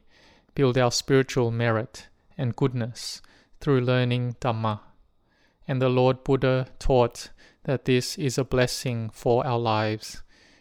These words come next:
to give dana, to keep sila, morality, to learn Dhamma,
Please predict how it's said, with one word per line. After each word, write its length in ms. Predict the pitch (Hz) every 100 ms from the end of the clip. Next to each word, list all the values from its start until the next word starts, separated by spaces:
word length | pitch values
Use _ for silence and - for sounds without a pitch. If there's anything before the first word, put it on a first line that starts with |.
| _ -
to 120 | 135
give 340 | 131 117 -
dana, 560 | 123 113 120 127 131 123 _ _ _ _ -
to 120 | -
keep 380 | 139 - 135 - -
sila, 600 | - - 139 120 110 110 _ _ _ _ -
morality, 800 | 127 123 120 117 - 113 117 _ _ _ _ -
to 120 | 147
learn 320 | 127 135 135
Dhamma, 440 | 127 117 117 110